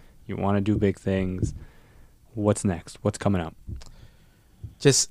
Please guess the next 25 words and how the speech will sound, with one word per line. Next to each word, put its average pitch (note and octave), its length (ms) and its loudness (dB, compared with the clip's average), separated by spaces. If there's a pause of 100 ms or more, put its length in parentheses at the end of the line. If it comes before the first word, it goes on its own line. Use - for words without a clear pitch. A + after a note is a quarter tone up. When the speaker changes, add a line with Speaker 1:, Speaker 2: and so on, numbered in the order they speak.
Speaker 2:
I'm B2 140 4
working C3 240 6
on A#2 60 6
a A2+ 80 4
pop-up A#2+ 380 4
right A2+ 140 4
now, A#2 440 4
um, F#2+ 360 -2
December A2 420 0
nineteenth. A2 760 -2 (480)
Um, - 380 -2 (140)
come - 240 -2
out, G2+ 280 2 (280)
thirty A2 200 6
thirty. G#2 460 4 (580)
Um, - 240 -8
I A#2 80 -4
don't A#2+ 120 2
know A2 60 0
if - 120 -8
I - 40 -8
should - 180 -10
say - 200 -4
this - 160 -8
'cause - 460 -12